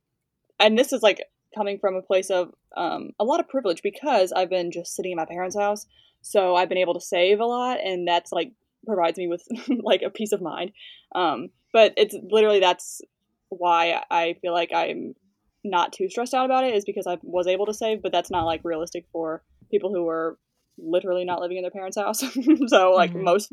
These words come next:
Speaker 1: people I feel like my age. Um,
Speaker 2: <laughs>
Speaker 1: how you were saying the Amazon, that is, like, like, a little bit more easy to predict. And also the kind of thing where it doesn't, you don't have to have a brand deal for it. Like, if you can just, like, throw a bunch of TikToks at the wall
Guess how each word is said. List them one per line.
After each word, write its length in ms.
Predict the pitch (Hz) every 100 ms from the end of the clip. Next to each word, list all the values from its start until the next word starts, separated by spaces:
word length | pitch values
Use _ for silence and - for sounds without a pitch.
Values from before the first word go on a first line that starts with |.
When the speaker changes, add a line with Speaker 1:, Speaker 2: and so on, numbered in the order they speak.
| -
Speaker 1:
people 200 | 277 277
I 80 | 269
feel 140 | 277
like 120 | 269
my 220 | 285 277 285
age. 160 | - - - - 208 -
Um, 440 | 190 - 226 214 _
Speaker 2:
<laughs> 400 | _ - - 220
Speaker 1:
how 140 | 226
you 140 | 240 254
were 40 |
saying 200 | 254 220
the 80 | 185
Amazon, 420 | 202 202 185 185
that 200 | 185 226
is, 180 | 240 208
like, 260 | 185 175 - _ - -
like, 100 | 214
a 80 | 214
little 180 | 202 233
bit 120 | 277
more 200 | 262 277 262
easy 180 | 262 277
to 80 |
predict. 420 | 277 262 277 277 - -
And 120 | 226
also 340 | 247 277 254
the 80 | 214
kind 120 | 262 240
of 40 |
thing 120 | 220
where 80 | 208
it 40 | 196
doesn't, 220 | 202 -
you 100 | 208
don't 100 | 202
have 120 | 190
to 60 | 190
have 60 |
a 40 | 175
brand 220 | 175 170
deal 120 | 170
for 200 | 165 151
it. 80 | -
Like, 140 | - -
if 120 | 202
you 120 | 196
can 120 | 214
just, 220 | 185 180 175
like, 180 | 170 -
throw 160 | 185
a 40 | 185
bunch 160 | 180
of 60 | -
TikToks 320 | 190 175 185
at 60 | 190
the 60 | 175
wall 440 | 170 170 180 202